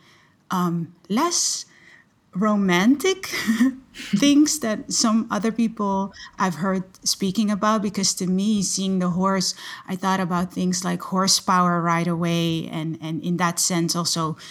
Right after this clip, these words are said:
labor, um, the way that we, we speak about, uh, horsepower. Um, but I wanted to know what symbolism was important for you when you chose to photograph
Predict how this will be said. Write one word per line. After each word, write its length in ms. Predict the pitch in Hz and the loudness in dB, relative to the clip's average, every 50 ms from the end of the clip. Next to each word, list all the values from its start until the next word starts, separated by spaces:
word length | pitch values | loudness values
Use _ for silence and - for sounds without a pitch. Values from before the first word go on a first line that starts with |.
| - - _ _ | -20 -20 _ _
labor, 1000 | 196 196 202 208 220 220 220 196 170 185 175 165 160 156 156 156 151 156 - - | 0 2 4 6 6 6 4 4 4 2 2 2 2 0 0 -2 -4 -6 -8 -10
um, 360 | - 165 160 160 165 170 175 | -10 -8 -8 -6 -4 -4 -4
the 100 | 170 175 | -2 -2
way 180 | 160 175 175 175 | -2 0 -2 -2
that 240 | 170 165 156 151 151 | -2 -4 -6 -6 -4
we, 380 | 180 175 165 160 156 156 - - - | -4 -4 -4 -4 -6 -6 -10 -10 -6
we 140 | 175 175 165 | -6 -2 0
speak 440 | - - - - - 208 190 208 180 | 0 0 0 0 -2 -2 -2 -2 -6
about, 340 | 160 143 165 160 156 156 170 - - _ | -6 -4 -2 -2 -2 -4 -6 -12 -14 _
uh, 120 | - - 170 | -16 -14 -12
horsepower. 1000 | 147 143 170 170 170 165 - - - - 160 156 156 160 160 160 156 160 170 - _ _ - - - - - - - - _ _ | -8 -6 -4 -4 -2 0 -2 -2 0 0 0 0 2 0 -2 -4 -4 -6 -8 -10 _ _ -20 -20 -20 -20 -20 -20 -20 -20 _ _
Um, 280 | - 196 185 185 180 180 | -2 0 2 2 2 2
but 140 | 190 185 185 | 2 2 2
I 120 | 185 185 | 2 2
wanted 340 | 190 196 190 190 190 185 185 | 2 2 2 0 0 -2 -2
to 100 | - 180 | -2 -2
know 600 | 196 190 185 180 180 180 180 180 175 175 175 - _ _ _ _ _ | 0 2 2 2 4 4 4 2 2 0 -4 -8 _ _ _ _ _
what 340 | 196 185 190 196 202 196 | -2 0 0 0 0 2
symbolism 1120 | - - - - 208 196 190 180 185 180 175 175 180 175 - - 175 170 170 170 165 165 - - - _ | 0 0 2 2 2 2 2 2 2 2 2 2 2 2 2 0 0 0 2 0 0 -2 -4 -8 -20 _
was 240 | - 202 208 202 190 | -2 0 2 2 2
important 540 | 190 180 180 175 - 196 185 175 170 170 170 | 2 0 0 0 0 0 0 2 2 0 -2
for 160 | - - - | -4 -4 -2
you 320 | 185 175 170 202 208 202 180 | -2 0 2 2 2 2 2
when 180 | 180 170 170 | 2 2 0
you 80 | 156 165 | 0 -2
chose 480 | 175 - - 170 170 165 165 - - | -4 -4 -4 -2 -2 -2 -2 -2 -2
to 100 | - 165 | -2 -4
photograph 920 | 160 - - 180 175 165 165 156 - 160 151 151 156 160 139 - - - | -8 -6 -4 -2 -2 -2 -2 -4 -6 -8 -8 -8 -8 -10 -12 -14 -16 -18